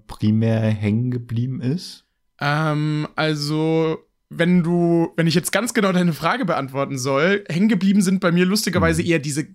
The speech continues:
Speaker 2: ganz kleinen Kleinigkeiten, die man so gesehen hat. Aber
Speaker 1: <laughs>
Speaker 2: das ist jetzt höchstwahrscheinlich nicht das Spannendste so an diesem Pack. Natürlich auch mit, aber für mich war es jetzt so aus dem Beitrag, was man so gesehen hat,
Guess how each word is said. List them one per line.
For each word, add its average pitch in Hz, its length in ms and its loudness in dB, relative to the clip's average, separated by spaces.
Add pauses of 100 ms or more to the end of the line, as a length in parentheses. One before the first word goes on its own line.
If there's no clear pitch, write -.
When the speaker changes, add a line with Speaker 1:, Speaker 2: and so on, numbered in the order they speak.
(100)
Speaker 2:
ganz 190 300 -2
kleinen 156 340 -4
Kleinigkeiten, 202 720 -4
die 139 100 -4
man 131 180 -6
so 131 120 -8
gesehen 117 440 -6
hat. 165 260 -4 (500)
Aber 226 760 2 (120)
Speaker 1:
<laughs> - 140 -8
Speaker 2:
das - 240 2
ist 175 180 0
jetzt 185 160 0
höchstwahrscheinlich 165 640 2
nicht 175 260 0
das 147 80 -2
Spannendste 165 540 0
so 143 180 -2
an 131 140 -4
diesem 123 220 -6
Pack. 131 400 -8
Natürlich 165 440 2
auch 156 240 0
mit, 170 360 0 (380)
aber 175 440 2
für 180 160 0
mich 165 540 2 (320)
war 151 160 2
es 185 100 0
jetzt - 180 0
so 185 380 2
aus 165 240 0
dem 160 400 2 (340)
Beitrag, 180 600 0
was 180 160 -2
man 165 160 0
so 151 120 -2
gesehen 160 500 -2
hat, 156 340 -4